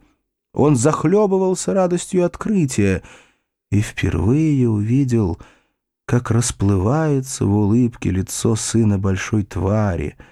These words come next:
весёлые лучики собираются у помолодевших глаз.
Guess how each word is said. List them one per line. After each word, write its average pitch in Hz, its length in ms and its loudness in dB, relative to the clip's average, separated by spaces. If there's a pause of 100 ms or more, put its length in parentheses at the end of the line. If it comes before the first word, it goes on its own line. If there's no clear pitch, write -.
(440)
весёлые 90 560 0
лучики 110 640 0
собираются 92 880 -4 (380)
у 87 100 0
помолодевших 85 840 -2
глаз. 87 680 -6